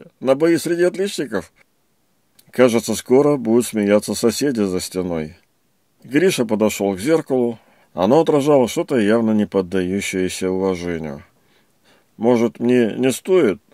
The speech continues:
выходить на ринг?" очередной раз законючил Григорий. "Нет, стоит. Очень ха-ха-ха-ха стоит. Это тебе полезно. Не все же другим за твои затеи. Не будь, ой, ха-ха,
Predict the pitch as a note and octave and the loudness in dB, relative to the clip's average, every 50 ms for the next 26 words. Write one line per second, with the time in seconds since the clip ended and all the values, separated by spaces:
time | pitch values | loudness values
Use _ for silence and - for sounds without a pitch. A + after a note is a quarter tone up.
0 | _ - F#2+ F#2+ - B2 A#2+ A2+ G#2 F2 F#2+ G#2+ A#2+ A#2 G#2+ F2+ D#2 D2 - - | _ -8 -8 0 2 2 4 4 2 2 2 2 2 2 0 -2 -4 -6 -10 -18
1 | - _ _ _ _ _ _ _ _ _ - G2+ G2+ - A#2+ A#2 A#2 A#2 A2+ A2+ | -20 _ _ _ _ _ _ _ _ _ -6 -6 -2 2 2 4 4 4 4 4
2 | A#2 A#2 A#2 A2 G2 E2+ G2 F2+ - G#2 G#2+ A2 G2+ - - F#2 F2+ G2 G2 G#2+ | 4 4 4 4 2 0 -4 -4 -2 -2 0 0 -2 -2 -4 -6 -4 -4 -6 -6
3 | A2 A#2 G#2+ F#2+ E2+ D#2+ D2+ - _ _ _ _ _ _ _ _ _ _ _ - | -2 -2 -2 -2 -2 -4 -8 -14 _ _ _ _ _ _ _ _ _ _ _ -8
4 | A#2+ C#3+ F3 D3+ G#2+ - - - - - D3 D#3+ D#3+ C3 G#2+ F2+ - _ _ _ | -4 -4 -2 -2 -4 -6 -12 -18 -6 -2 0 0 2 2 0 -2 -4 _ _ _
5 | _ _ _ - B2+ D#3 F3 - - - A2+ G2+ F2+ - - B2+ C3 A#2 - D3 | _ _ _ -4 0 0 0 0 -2 -4 -6 -6 -6 -2 0 0 0 0 0 -2
6 | C#3 A#2 - - C#3 B2+ - - - G#2+ A2 A2 A#2 A2+ G2+ - - - - D#3 | -2 -2 -2 -6 -8 -8 -8 -10 -14 -8 -4 -2 -2 -2 -2 -6 -12 -8 -4 0
7 | F3 F3+ D#3+ C3 G#2+ G2+ - A#2+ C3+ D3+ D#3+ C#3 D3+ D#3 C3 - D3+ D3 D3+ D3+ | 2 4 4 2 2 0 -2 -2 0 0 0 0 -2 -2 -2 0 0 2 2 2
8 | C#3+ C#3 B2+ A2 E2+ D#2+ F2+ F2+ G2+ B2+ C#3+ - - - E3+ E3 C#3 A2+ A#2+ A2+ | 2 4 2 2 2 0 -4 -2 0 0 -2 -2 -4 -4 -2 -2 2 2 2 2
9 | A#2+ A#2 A#2+ A#2+ A2 G2+ G2 G2 F#2 F2 E2+ - G#2+ G#2 - A#2 A#2+ A#2+ B2 A2+ | 2 2 2 2 2 0 -4 -4 -4 -4 -4 -4 -6 -4 0 2 2 4 4 2
10 | G2+ - - - G#2 A#2 G#2+ - - B2 A#2 G2+ F2+ E2+ D#2+ C#2+ - - G#2 G#2 | 2 -2 -4 -4 -2 -2 -2 -2 0 0 2 2 0 -2 -6 -10 -12 -10 -6 -2
11 | A2+ C3+ D3 D3 D#3 E3+ D3+ G#2+ - - C#3 D#3 D#3+ C#3+ A#2 - A#2 A2 - - | -2 -2 -2 0 0 0 0 0 -2 0 2 4 4 4 4 2 0 -2 2 2
12 | C#3 B2+ | 2 2